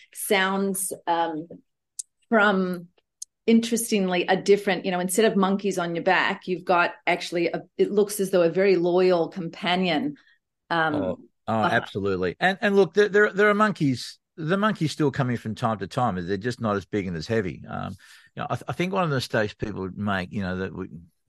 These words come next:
Speaker 2: people talk about shadow and the dark side, and we're the yin and yang, you know, there's a dark and the light in all of us. And, and I think it's just being able to understand that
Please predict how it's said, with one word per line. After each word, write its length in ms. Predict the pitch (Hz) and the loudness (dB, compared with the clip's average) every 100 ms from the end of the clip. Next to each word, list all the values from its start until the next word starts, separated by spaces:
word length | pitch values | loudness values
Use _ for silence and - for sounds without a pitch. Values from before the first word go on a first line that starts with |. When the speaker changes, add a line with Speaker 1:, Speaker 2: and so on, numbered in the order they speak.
| _ | _
Speaker 2:
people 160 | 113 92 | -8 -6
talk 180 | 110 87 | -6 -6
about 240 | 90 85 | -6 -8
shadow 540 | - 101 92 95 92 | -6 -4 -2 -2 -2
and 100 | 90 | -4
the 60 | 87 | -4
dark 320 | 98 98 90 | -2 -2 -2
side, 360 | - 92 90 87 | -6 -6 -4 -6
and 120 | 90 - - - _ _ _ _ _ | -8 -14 -20 -20 _ _ _ _ _
we're 300 | 135 135 127 - | 0 2 2 -2
the 200 | 143 147 | -2 2
yin 200 | 165 151 | 2 2
and 140 | 131 | 2
yang, 280 | 123 110 90 | 2 2 0
you 60 | 85 | -4
know, 120 | 98 | -4
there's 160 | 98 95 | -4 -4
a 60 | |
dark 340 | 87 113 113 - | 0 2 2 0
and 80 | |
the 80 | 90 | -6
light 300 | 95 95 92 | -2 0 -2
in 100 | 87 | -4
all 200 | 87 90 | -6 -4
of 80 | 82 | -6
us. 260 | 73 - - - | -8 -12 -18 -12
And, 580 | 90 90 90 87 87 - _ _ _ _ _ _ - | -10 -8 -8 -8 -10 -12 _ _ _ _ _ _ -10
and 200 | 101 101 | -6 -4
I 60 | |
think 180 | 104 131 | -2 -4
it's 160 | 127 - | -4 -8
just 160 | 110 | -8
being 140 | 110 104 | -6 -4
able 160 | 101 | -4
to 60 | 95 | -4
understand 640 | 95 85 - 98 95 92 92 | -6 -8 -8 -4 -4 -4 -6
that 260 | 92 90 | -6 -8